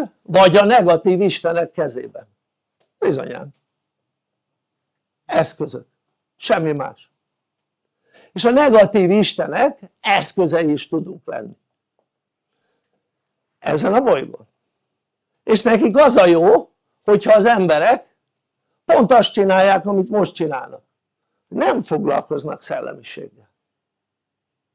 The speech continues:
Rosszra gondolnak. Teremtsék a rosszat. Hiszen gonosz istenekről van szó, ők a rosszak. Nekik a rossz a jó. Érted?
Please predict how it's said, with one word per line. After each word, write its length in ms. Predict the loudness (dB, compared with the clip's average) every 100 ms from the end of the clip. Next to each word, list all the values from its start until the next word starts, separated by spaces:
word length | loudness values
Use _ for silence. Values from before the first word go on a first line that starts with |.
| _ _ _ _ _ _ _ _
Rosszra 580 | 0 6 6 6 4 6
gondolnak. 840 | 6 4 2 -2 -2 -8 -20 _ _ _ _ _
Teremtsék 720 | 4 6 6 4 2 -2 2
a 100 | 4
rosszat. 480 | 4 4 0 -16 -20 _ _ _ _ _ _ _ _ _
Hiszen 640 | 2 6 6 6 2 -6 _ _ _ _ _ _
gonosz 540 | -2 4 6 6 4 4
istenekről 760 | 0 0 0 2 0 2 2
van 220 | 4 2 0
szó, 400 | -2 -4 -4 -6
ők 320 | -2 0 0 0
a 80 |
rosszak. 520 | 2 2 0 -12 -16 _ _ _ _
Nekik 420 | 0 2 4 2 4
a 120 | 6
rossz 400 | 6 4 2 -2
a 100 | 2
jó. 320 | 4 2 -4 _ _ _ _ _ _ _ _ _ _ _ _ _ _
Érted? 500 | -6 -6 -6 -10 -12